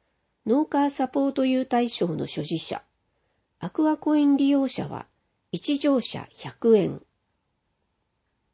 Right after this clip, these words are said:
問い合わせ先、地域政策課、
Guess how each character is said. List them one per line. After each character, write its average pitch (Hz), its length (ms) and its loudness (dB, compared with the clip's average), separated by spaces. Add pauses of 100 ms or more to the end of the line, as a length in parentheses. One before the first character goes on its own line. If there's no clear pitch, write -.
(220)
問 294 200 2
い 294 60 4
合 262 80 4
わ 247 80 2
せ 226 160 2
先、 - 440 -6 (1040)
地 302 240 2
域 311 240 0
政 247 360 4
策 - 320 -6
課、 - 220 -8